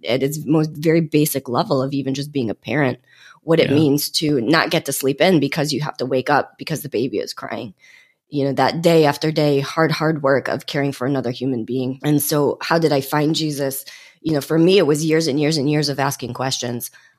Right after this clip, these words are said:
Speaker 1: I'm not somebody that had a light switch go, right? I'm smart. I, <laughs>
Speaker 2: <laughs>
Speaker 1: I'm intelligence. I was a distinguished military graduate. I'm like Hermione Granger
Speaker 2: <laughs>
Speaker 1: for those of our Harry Potter fans that are listening.
Speaker 2: <laughs>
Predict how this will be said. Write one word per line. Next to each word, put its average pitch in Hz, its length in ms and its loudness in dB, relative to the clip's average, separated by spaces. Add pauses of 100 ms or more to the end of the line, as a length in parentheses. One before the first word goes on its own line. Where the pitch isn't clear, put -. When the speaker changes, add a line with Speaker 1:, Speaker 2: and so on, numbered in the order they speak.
(140)
Speaker 1:
I'm 160 200 2
not 143 240 0
somebody 143 320 -2
that 135 160 2
had 135 160 -2
a 131 80 0
light 135 240 -2
switch 151 260 -4
go, 151 400 -2
right? 135 220 -2
I'm 185 180 2
smart. 120 380 -4
I, 202 640 2
<laughs> - 20 -10
Speaker 2:
<laughs> - 40 -4
Speaker 1:
I'm 175 180 2
intelligence. 147 560 0
I 113 120 -6
was 151 100 -4
a 156 80 -4
distinguished 147 420 -6
military 139 400 -4
graduate. 135 500 -6
I'm 160 140 0
like 151 220 0
Hermione 147 420 0
Granger 139 580 0
Speaker 2:
<laughs> - 40 -20
Speaker 1:
for 147 120 -8
those 135 200 -4
of 135 100 -2
our 143 100 0
Harry 165 280 0
Potter 156 300 0
fans 156 360 -2
that 143 120 -4
are 151 120 -2
listening. 151 540 0
Speaker 2:
<laughs> - 40 4